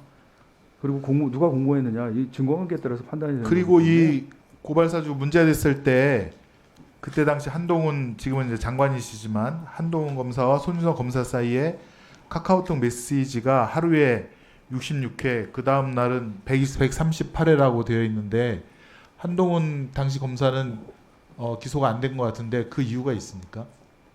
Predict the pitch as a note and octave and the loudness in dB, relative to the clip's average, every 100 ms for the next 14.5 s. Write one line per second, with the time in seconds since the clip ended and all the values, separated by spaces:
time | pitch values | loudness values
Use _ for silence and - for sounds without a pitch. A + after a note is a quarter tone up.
0 | _ _ _ _ - - C3+ D3 D3+ D#3 | _ _ _ _ -20 -8 -4 0 2 2
1 | D#3 D3+ - C3 D#3 E3 E3 D3 - C#3 | 0 -4 -2 4 6 6 4 0 2 0
2 | D3+ E3 E3 - D3+ D3 C#3+ C#3+ C#3 D3+ | 2 0 -2 0 2 4 2 2 2 2
3 | C#3+ C3 C3+ C3+ - F#3+ G3 F3 D3+ D3+ | 2 2 0 -4 0 2 4 4 4 0
4 | C#3+ - C3+ C3+ C3+ C#3 D3+ C#3+ - B2 | 0 0 2 2 2 0 -2 -2 0 0
5 | B2+ B2 A2 G#2+ G2 A2 B2+ B2 A#2 B2+ | 0 -2 -4 -6 -6 -6 -4 -4 -4 0
6 | C#3+ D3 C#3 C#3 - - - _ - C3+ | 4 6 4 0 -10 -20 -20 _ 0 4
7 | C3+ B2+ A#2+ A#2 C3 A#2+ A#2+ A2+ G#2+ G2 | 4 4 2 2 0 -2 -2 -4 -6 -8
8 | G#2 G#2+ D#3 - _ _ _ - _ _ | -8 -8 -8 -12 _ _ _ -20 _ _
9 | - A#2+ D#3 E3 F#3+ F#3 C#3 G#2 A#2 G#2+ | -4 0 4 6 6 4 0 -2 -6 -10
10 | - _ - A#2 G#2+ G2 G#2+ _ _ _ | -16 _ -6 -6 -6 -8 -12 _ _ _
11 | _ _ _ _ - A2 G#2+ C3+ C3+ C3 | _ _ _ _ -8 -6 -2 0 0 0
12 | A#2+ A#2+ C#3 C3+ C3 F#2 G#2 G#2 G#2 - | -2 -2 -2 -4 -6 -10 -10 -10 -12 -12
13 | A#2+ A2 G#2+ D3 D#3 D3 B2 A#2+ E3 C#3+ | -6 -4 -2 0 4 4 4 2 2 -2
14 | A#2+ A2+ A2 A2 G#2 | -4 -4 -2 -2 -4